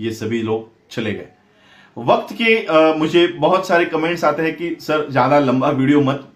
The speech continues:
कीजिए, हम जान नहीं पाते हैं।" तो, अ, मैं आज, क्योंकि मैं सोच रहा था कि कम से कम दो दो ऐसी, अ, धम्म दीक्षा की, अ, धर्मांतरण की बातें आपको बताऊं,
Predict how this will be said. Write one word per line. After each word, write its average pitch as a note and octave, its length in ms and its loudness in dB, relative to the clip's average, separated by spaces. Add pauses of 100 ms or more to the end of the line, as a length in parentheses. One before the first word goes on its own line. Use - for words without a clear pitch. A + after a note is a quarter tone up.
(140)
कीजिए, C3+ 300 -2
हम C3 340 -4
जान A#2+ 260 0
नहीं C#3+ 180 0
पाते A2 260 -4
हैं।" A#2 200 -8 (340)
तो, D3 280 6 (160)
अ, A#2 460 -2
मैं C#3 180 -2
आज, C#3+ 340 0 (260)
क्योंकि D3+ 160 -10
मैं E3+ 140 -2
सोच E3 320 -2
रहा E3+ 160 4
था F#3 80 -4
कि F#3 140 -8
कम D#3 200 -6
से E3 160 -4
कम F3 280 -2 (380)
दो F3 300 2
दो G#3+ 280 0
ऐसी, E3+ 580 0
अ, C#3 60 -2 (880)
धम्म F3 360 -2
दीक्षा E3+ 360 0
की, D#3 220 0
अ, A#2+ 340 -2 (300)
धर्मांतरण E3 680 2
की E3+ 120 -4
बातें C#3 340 0
आपको C3 300 0
बताऊं, A#2+ 320 -2